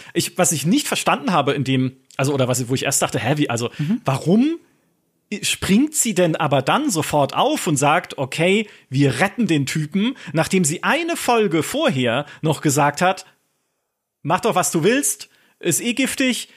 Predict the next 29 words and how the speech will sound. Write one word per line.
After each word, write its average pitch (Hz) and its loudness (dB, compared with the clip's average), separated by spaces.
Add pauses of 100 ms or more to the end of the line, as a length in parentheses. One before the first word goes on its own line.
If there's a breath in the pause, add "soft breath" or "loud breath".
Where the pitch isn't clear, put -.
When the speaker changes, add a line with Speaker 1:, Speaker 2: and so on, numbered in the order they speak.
Speaker 1:
ich 202 0
helf 202 2
dir 185 2
nicht, 262 0
das 165 -2
ist 143 -2
alles 175 0
eh 226 -4
Aberglaube, 196 2 (440 soft breath)
ähm, 151 0 (460)
lass 156 0
mich 170 0
in 151 0
Ruhe.“ 120 -2 (400 soft breath)
Ne? 196 2
Und 180 0
dann 214 2
sieht 220 -2
sie, - -2
okay, 170 2
er 156 0
ist 151 0
in 151 0
Gefahr, 208 2
oh, 214 4
den 156 0
retten 185 0
wir. 127 -2
Speaker 2:
Mhm. 185 -8